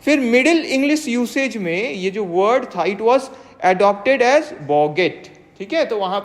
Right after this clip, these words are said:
फ्रेंच में जीई डबल टी ई है, यहाँ पे क्या बन गया, बी ओ डब्ल्यू जी ई टी, बोगेट, ठीक है, या बोगे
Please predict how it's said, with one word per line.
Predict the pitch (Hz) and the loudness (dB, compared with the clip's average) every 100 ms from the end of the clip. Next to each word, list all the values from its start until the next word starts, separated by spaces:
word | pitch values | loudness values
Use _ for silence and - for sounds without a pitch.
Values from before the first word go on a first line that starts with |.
| - | -6
फ्रेंच | 208 208 214 | -8 -8 -8
में | 220 214 220 214 214 - - _ - 110 147 | -10 -8 -8 -10 -16 -20 -20 _ -18 -14 -10
जीई | 127 208 233 220 | -6 -6 -6 -6
डबल | 226 220 233 | 0 2 2
टी | 214 226 220 | 0 -6 -4
ई | 226 | -4
है, | 190 180 - - | -4 -6 -10 -6
यहाँ | 170 185 | -2 -2
पे | 208 | -2
क्या | 226 240 | 0 2
बन | 240 247 | 2 0
गया, | 254 311 | 2 2
बी | 202 165 226 | 0 -4 2
ओ | 208 | 2
डब्ल्यू | 180 165 190 330 | 4 0 2 -4
जी | 277 160 | -4 -10
ई | 139 139 | -12 -12
टी, | - 131 104 - | -10 -12 -14 -8
बोगेट, | 127 120 113 - - | -4 -2 -4 -12 -14
ठीक | 220 214 | -10 -8
है, | 359 359 - - - - - - - _ _ _ _ | -8 -10 -20 -20 -20 -20 -20 -20 -20 _ _ _ _
या | 147 151 | -2 0
बोगे | 139 135 131 143 | 4 2 2 -2